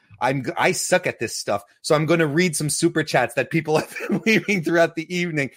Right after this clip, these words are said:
But, uh, it's been, it's been over two years that I've been doing it at Fightful, and I'm extremely appreciative of the, uh, eh, of the opportunity that was given to me,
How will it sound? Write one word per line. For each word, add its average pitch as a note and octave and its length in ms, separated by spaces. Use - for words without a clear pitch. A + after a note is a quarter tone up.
But, G3+ 240
uh, F#3 400
it's - 240
been, A3 200
it's G#3 400
been A#3 160
over B3 240
two G#3 160
years F#3 420
that E3 120
I've D#3 120
been D#3 140
doing D#3+ 180
it D3+ 60
at C#3 180
Fightful, C#3+ 480
and B2+ 160
I'm B2 280
extremely F3+ 640
appreciative C#3+ 640
of B2 220
the, A#2+ 280
uh, G#2 840
eh, A#2+ 360
of A2+ 180
the B2 220
opportunity C3+ 580
that B2 160
was A2 200
given B2 380
to D3+ 100
me, E3 340